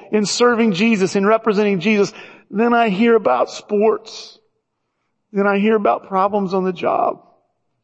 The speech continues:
And especially then I hear about whatever T V show you're watching. Okay?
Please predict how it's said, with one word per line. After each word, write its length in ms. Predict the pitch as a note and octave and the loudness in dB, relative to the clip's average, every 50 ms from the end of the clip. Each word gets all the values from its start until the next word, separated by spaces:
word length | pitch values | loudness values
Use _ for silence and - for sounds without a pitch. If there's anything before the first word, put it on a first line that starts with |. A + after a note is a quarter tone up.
| _ _ _ _ _ _ _ _ _ _ _ _ _ _ _ _ _ _ _ _ _ _ _ _ _ _ _ _ _ _ _ _ _ _ _ _ _ _ _ _ _ _ _ _ _ _ _ _ A#2+ _ _ _ _ _ _ _ _ _ _ _ _ _ _ _ _ _ _ _ _ _ - | _ _ _ _ _ _ _ _ _ _ _ _ _ _ _ _ _ _ _ _ _ _ _ _ _ _ _ _ _ _ _ _ _ _ _ _ _ _ _ _ _ _ _ _ _ _ _ _ _ _ _ _ _ _ _ _ _ _ _ _ _ _ _ _ _ _ _ _ _ _ -4
And 100 | G3 F#3+ | -4 -4
especially 540 | F3+ - - - B3 A#3+ A3+ - A3 G3+ | -4 -4 -2 -2 -2 -2 -2 -4 -4 -2
then 100 | G3 G3+ | 0 0
I 100 | G3 F#3+ | 0 0
hear 200 | F3+ F3 G3 G3+ | 0 0 0 0
about 460 | F#3+ F3 G3 F#3 F#3 - - - _ _ _ _ _ _ _ _ _ _ _ _ _ _ _ _ | 0 0 0 -2 -2 -2 -6 -10 _ _ _ _ _ _ _ _ _ _ _ _ _ _ _ _
whatever 460 | - - F#3+ F3+ F#3 F#3+ F#3+ F3 E3+ D#3+ | -10 -4 -2 0 0 0 0 0 -2 -4
T 240 | - - F#3+ E3+ | -4 -6 -8 -8
V 160 | D3+ D3 D#3+ D3+ | -8 -8 -8 -10
show 280 | - - - - - | -10 -12 -12 -12 -12
you're 160 | D#3+ D#3 D3 | -10 -8 -8
watching. 440 | D3 C#3+ C#3 - - - - D3+ C3+ B2+ _ _ _ _ _ E3 _ D#3+ D3+ C3+ C3 C3 C3+ C3+ _ _ B2 _ _ _ _ _ _ _ _ _ _ _ _ _ _ _ _ _ _ _ _ _ _ _ _ _ _ | -8 -8 -8 -12 -18 -20 -20 -20 -20 _ _ _ _ _ _ _ _ _ _ _ _ _ _ _ _ _ _ _ _ _ _ _ _ _ _ _ _ _ _ _ _ _ _ _ _ _ _ _ _ _ _ _ _
Okay? 280 | - G#3+ A#3+ A#3+ A#3+ | -6 -4 -4 -6 -8